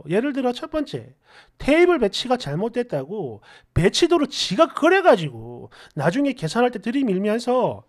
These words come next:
"이거 이렇게 하세요." 라고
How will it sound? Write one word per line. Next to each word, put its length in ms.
"이거 520
이렇게 280
하세요." 640
라고 640